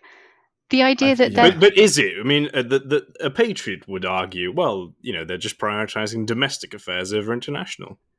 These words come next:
Speaker 1: But
Speaker 2: Oh,
Speaker 1: to be
Speaker 2: shut
Speaker 1: so,
Speaker 2: up.
Speaker 1: so cavalier, that's such a thin argument, and you know it. To be so
Speaker 2: <laughs>
Speaker 1: cavalier about the idea of changing someone's memory, like,
Speaker 2: So
Speaker 1: it's,
Speaker 2: I,
Speaker 1: it
Speaker 2: I think this is,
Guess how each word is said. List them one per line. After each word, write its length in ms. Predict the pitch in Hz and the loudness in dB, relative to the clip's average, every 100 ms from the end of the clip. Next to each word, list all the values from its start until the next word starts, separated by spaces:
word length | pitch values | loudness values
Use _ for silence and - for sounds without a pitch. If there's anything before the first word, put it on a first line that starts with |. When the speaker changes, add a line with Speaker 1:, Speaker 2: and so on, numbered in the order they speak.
| _ _ _ _ _ - | _ _ _ _ _ 0
Speaker 1:
But 100 | 120 | 0
Speaker 2:
Oh, 80 | 113 | 2
Speaker 1:
to 100 | 254 | 2
be 100 | 269 | 2
Speaker 2:
shut 160 | 165 | 2
Speaker 1:
so, 560 | - - 302 320 311 285 | 0 2 6 6 6 2
Speaker 2:
up. 60 | - | -2
Speaker 1:
so 520 | - - 302 285 285 | -10 -4 0 2 2
cavalier, 800 | - - 254 226 220 196 - - - | 0 -2 0 2 2 2 2 -2 -6
that's 180 | 180 - | -6 -6
such 180 | - - | -8 -12
a 40 | 160 | -14
thin 280 | - 165 | -6 -4
argument, 420 | 165 151 - 165 - | -4 -6 -6 -8 -6
and 120 | 165 | -6
you 80 | 170 | -4
know 220 | 170 170 | -2 -2
it. 120 | 170 _ _ _ - - | -4 _ _ _ -8 -4
To 80 | |
be 100 | - | 2
so 400 | - - 294 302 294 | 2 4 4 6 4
Speaker 2:
<laughs> 40 | |
Speaker 1:
cavalier 760 | - 240 233 226 202 175 175 - _ | 4 2 2 0 2 2 0 -2 _
about 280 | 208 208 202 | -2 -2 -2
the 120 | 226 | 0
idea 440 | 214 202 202 190 185 | 0 0 -2 -2 -2
of 200 | 185 190 - _ _ _ _ _ _ _ _ _ - | -2 -4 -8 _ _ _ _ _ _ _ _ _ -2
changing 720 | - - 254 285 294 285 277 | 2 2 4 6 6 6 2
someone's 460 | - 254 240 233 240 | 0 0 0 0 2
memory, 640 | 240 240 233 254 285 285 | 4 4 0 -2 -2 0
like, 240 | 208 - - - _ _ | 0 0 -6 -12 _ _
Speaker 2:
So 180 | - - | 2 4
Speaker 1:
it's, 80 | 110 | 4
Speaker 2:
I, 100 | 73 107 | 2 2
Speaker 1:
it 80 | - | 2
Speaker 2:
I 100 | 107 | 0
think 260 | 131 120 | 0 0
this 200 | 113 113 | 0 0
is, 420 | 107 101 - - | -2 -6 -6 -10